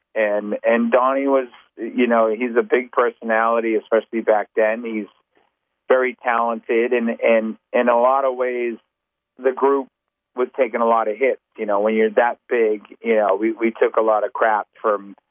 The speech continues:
some haters, and so it, it was really a situation where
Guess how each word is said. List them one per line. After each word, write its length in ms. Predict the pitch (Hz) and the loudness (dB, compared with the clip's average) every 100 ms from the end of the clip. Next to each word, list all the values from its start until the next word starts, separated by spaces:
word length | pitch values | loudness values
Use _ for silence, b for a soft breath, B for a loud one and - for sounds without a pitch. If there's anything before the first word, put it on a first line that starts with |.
| _ | _
some 120 | 120 | -6
haters, 560 | 107 117 110 110 104 107 - | -2 0 2 2 0 -2 -2
and 260 | 107 104 - | -2 -4 -2
so 340 | 123 110 107 - _ _ _ _ _ _ _ _ | 0 2 0 -6 _ _ _ _ _ _ _ _
it, 220 | 117 113 | -4 -2
it 140 | 127 117 | 0 0
was 140 | 113 - | 0 0
really 640 | 120 127 127 120 113 107 - _ _ _ _ _ | 0 2 0 -2 -4 -6 -14 _ _ _ _ _
a 60 | 107 - | -6 -4
situation 760 | 113 - 113 110 110 - 113 107 | -6 0 2 2 0 -4 -4 0
where 520 | 104 101 95 92 92 | 2 2 2 0 -2